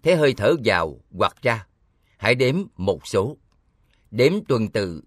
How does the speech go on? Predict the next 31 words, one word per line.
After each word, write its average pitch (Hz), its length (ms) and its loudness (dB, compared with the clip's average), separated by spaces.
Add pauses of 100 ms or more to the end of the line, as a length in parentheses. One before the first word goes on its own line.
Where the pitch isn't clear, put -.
(160)
từ 110 160 2
một 95 360 -2
đến 117 240 -2
tám, 117 320 -4 (420)
rồi 104 500 0 (220)
trở 117 140 4
lại 87 340 0
đếm 117 220 -2
số 135 400 0
lặp 104 240 -4
lại 80 220 -4 (400)
từ 117 160 0
một 95 280 0 (140)
đến 113 260 -2
tám. 113 260 -4 (800)
Mỗi 117 260 2
khi 123 340 -2 (120)
bị 104 160 -2
gián 131 320 -2
đoạn 85 260 0 (320)
do 107 400 4 (200)
quên 113 280 4 (320)
hay 110 420 -2
đếm 143 240 0
nhầm, 78 240 -4 (640)
hãy 110 200 0
đếm 156 220 -4
lại 98 260 0
từ 98 160 -2
một. 85 260 -6 (1160)
Nếu 117 380 2